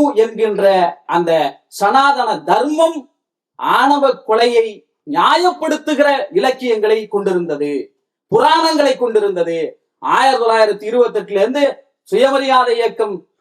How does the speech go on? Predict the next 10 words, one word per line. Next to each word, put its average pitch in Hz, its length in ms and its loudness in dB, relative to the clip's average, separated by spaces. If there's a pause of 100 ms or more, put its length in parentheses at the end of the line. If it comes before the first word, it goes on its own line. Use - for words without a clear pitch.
இங்கே 208 260 0 (340)
சுயமரியாதை 277 680 0
திருமணங்களை, 233 640 0
ஜாதி 202 300 2
மறுப்பு 294 300 0
திருமணங்களை 247 540 -2
எல்லாம் 277 280 0
நடத்தி 285 500 -2
நடத்தி 277 440 -2
நடத்தி 285 480 0